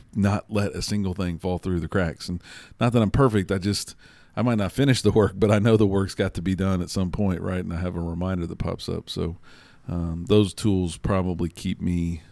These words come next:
grounded and sane. Um, I still have things that I don't have time to do, but I think we've mentioned it before.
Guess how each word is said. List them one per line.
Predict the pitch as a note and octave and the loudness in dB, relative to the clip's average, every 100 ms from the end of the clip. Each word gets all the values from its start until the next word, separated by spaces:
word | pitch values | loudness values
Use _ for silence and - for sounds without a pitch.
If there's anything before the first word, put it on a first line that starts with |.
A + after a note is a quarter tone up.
| _ | _
grounded | - F#2+ F#2+ F#2 F2 | -2 0 2 2 0
and | F2 E2 | 0 -2
sane. | - F#2 B2 C#3 - - - - _ - | -2 0 0 -4 -10 -20 -20 -20 _ -8
Um, | F2+ F2 E2+ E2+ E2+ E2+ - _ _ _ - | -6 -4 -6 -6 -8 -12 -16 _ _ _ -10
I | G2+ G#2 | -6 -6
still | - D#3+ D3 | -2 0 2
have | A#2+ A#2 | 2 2
things | - A2+ A2 G2+ | 0 0 0 2
that | G2 F#2+ | 0 0
I | F#2+ | 0
don't | G2 F2+ | -2 -2
have | F2+ - | -4 -4
time | G2 F#2+ | -4 -2
to | F2 | -4
do, | E2 F#2 A#2+ C#3 - - - - _ | -2 0 2 0 -6 -20 -20 -20 _
but | G#2 | 0
I | G2 | 0
think | F#2 G#2+ F#2+ - - - - | 0 -2 -2 -4 -14 -16 -10
we've | - F#2+ F2 | -2 0 2
mentioned | F#2 - F#2 | 0 2 2
it | F2 F2 | 2 0
before. | F2 - E2+ E2 E2+ | -2 0 0 0 -4